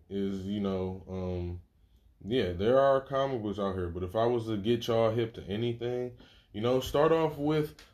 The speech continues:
start off with one of the smaller companies, you know, start with Image, you know, it, you know, there are some new things, some new shows that's came out, you know, start reading Invincible, you know, it's a hundred and forty-four issues, but I'm sure that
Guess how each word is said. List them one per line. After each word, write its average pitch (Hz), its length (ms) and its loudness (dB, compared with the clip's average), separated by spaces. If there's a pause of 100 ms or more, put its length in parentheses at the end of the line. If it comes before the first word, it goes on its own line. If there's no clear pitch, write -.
start 147 300 2
off 156 160 4
with 143 140 2
one 135 200 2
of 135 120 2
the 127 420 6
smaller 123 500 2
companies, 80 540 -6
you 95 100 -8
know, 104 400 -2
start 127 280 0
with 131 180 0
Image, 95 360 -2
you 87 100 -6
know, 101 400 -4
it, 95 200 0
you 101 220 -2
know, 104 160 0
there 117 180 6
are 123 60 2
some 120 220 -2
new 127 160 2
things, 123 600 -4
some 117 180 -2
new 120 120 2
shows 120 360 4
that's 113 140 -2
came 113 280 -4
out, 123 260 -2 (220)
you 127 120 -2
know, 135 160 4
start 165 320 6
reading 175 300 4
Invincible, 156 680 -2 (380)
you 117 120 -4
know, 127 300 2
it's 143 120 -2
a 147 40 0
hundred 143 300 4
and 135 100 0
forty-four 127 540 2
issues, 120 500 2 (240)
but 123 140 2
I'm 131 140 4
sure 147 320 8
that 127 380 4